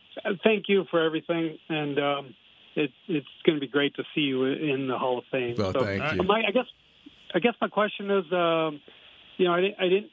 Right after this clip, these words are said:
Speaker 1: I just wanted to thank you, really. Um, but my question is, uh, what, what was it like playing, like, on special teams your rookie year, uh, before you cracked the starting lineup, um, the following year?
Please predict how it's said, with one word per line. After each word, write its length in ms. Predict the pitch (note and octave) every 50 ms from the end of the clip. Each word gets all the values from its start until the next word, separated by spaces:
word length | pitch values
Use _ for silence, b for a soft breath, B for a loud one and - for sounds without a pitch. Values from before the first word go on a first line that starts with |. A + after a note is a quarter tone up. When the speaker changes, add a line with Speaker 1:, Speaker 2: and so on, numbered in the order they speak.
| -
Speaker 1:
I 60 | F#3+ E3
just 200 | F3 F#3+ - -
wanted 180 | A3 G#3+ G3 F3 D#3
to 20 | - -
thank 260 | E3+ E3+ E3+ D#3+ -
you, 80 | E3 C#3+
really. 400 | C#3+ D3+ D3+ D#3 D#3+ D#3 D#3+ - -
Um, 480 | E3 D#3 D3+ D3 D3 C#3+ C#3 C#3 C#3 -
but 120 | E3+ D#3+ E3
my 80 | D3+
question 480 | - - F3 F3+ F3 E3+ - - D#3 D3
is, 260 | C#3+ C#3+ C3+ C3 -
uh, 200 | D3+ C#3+ C#3+ C#3 B B B B B B B B - - - C#4
what, 420 | A#3+ G3+ G3+ G3+ A#3 B3 - - _ _ -
what 340 | A3 G3 G3+ A#3+ B3+ B3 -
was 200 | A#3 A3 G#3 F3 D#3
it 160 | F#3+ - -
like 340 | F#3 F3 F3+ F3+ F3+ E3+ - _ _ - -
playing, 460 | - F#3+ F#3+ F#3 F#3 F3+ F3+ D#3+ C3+ B B B B E3
like, 160 | D#3+ D3+ -
on 120 | E3+ D3+ - -
special 320 | - G3 D#3+ - E3 D3+
teams 260 | - E3 E3+ D#3+ C3+ -
your 120 | C#3 C3+
rookie 300 | C3+ D#3 D#3 - - D3+
year, 400 | C#3+ C#3 C#3+ C#3 C3 C3 C3 B2+ _ _ _ - - - -
uh, 200 | D#3 C#3 C#3 C#3
before 300 | C#3 B2+ - - E3+ D#3 D3+
you 120 | C#3+ B2+
cracked 260 | - - D#3+ D#3 C3+ _
the 140 | - - -
starting 280 | - D#3 D3 C#3+ C3+ C3+
lineup, 440 | C#3 C#3 C#3 C#3+ C#3+ C#3 C3+ C#3 - _ _ B B B B B B B B B B - - - - - -
um, 420 | D#3+ C#3 B2+ B2+ B2+ B2+ B2+ B2+
the 80 | B2 A#2+ -
following 360 | E3 D3 C#3+ C3+ C3+ C3 C3+
year? 180 | C#3 C#3 C3